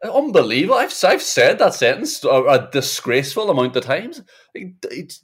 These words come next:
does his best to suck his head into his body like a fucking turtle to get it out of the way. I'm surprised he didn't slip a disc compressing his neck and back so much. Then I realised he's fucking spineless, so there was no fear of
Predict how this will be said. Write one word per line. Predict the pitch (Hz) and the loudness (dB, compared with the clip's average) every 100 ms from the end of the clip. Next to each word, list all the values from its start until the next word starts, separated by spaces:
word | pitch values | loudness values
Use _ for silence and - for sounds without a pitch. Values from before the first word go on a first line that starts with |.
| _ | _
does | - 233 269 | 2 4 4
his | 220 | 2
best | 143 127 185 | 2 2 2
to | 190 | -2
suck | - - 147 | -4 -2 -2
his | 131 - | -2 2
head | - 151 | 4 4
into | 214 170 | 0 -4
his | 131 | -6
body | - 104 185 | 0 2 2
like | 220 92 | -2 -6
a | |
fucking | - - 120 113 | -4 0 0 -2
turtle | 92 - 117 185 240 - - | -6 -2 -2 -2 -6 -10 -10
to | 143 | -8
get | 123 127 | -2 0
it | 123 | 2
out | |
of | 120 | 2
the | 117 | 0
way. | 120 190 220 _ _ _ | -4 -4 -8 _ _ _
I'm | - | -20
surprised | 185 214 208 185 | -4 0 2 2
he | |
didn't | 170 139 | 0 -2
slip | - - 127 123 | -4 0 2 2
a | 117 - | 2 2
disc | 127 - - | 0 0 -6
compressing | - - 120 117 113 | -8 2 2 2 -4
his | 95 | -8
neck | 104 113 - | -6 -6 -6
and | 98 | -4
back | 104 131 | -4 -6
so | - | -10
much. | 202 220 - _ - | -10 -10 -14 _ -4
Then | 151 | -2
I | |
realised | 135 127 127 120 | 2 4 2 0
he's | 101 | -8
fucking | - 127 117 | -2 -2 -2
spineless, | 98 - 107 127 180 180 | -8 0 0 0 -6 -6
so | 139 | -8
there | |
was | 120 | -6
no | 117 123 | -4 -4
fear | 127 113 | -4 -4
of | 107 120 185 | -2 -2 -4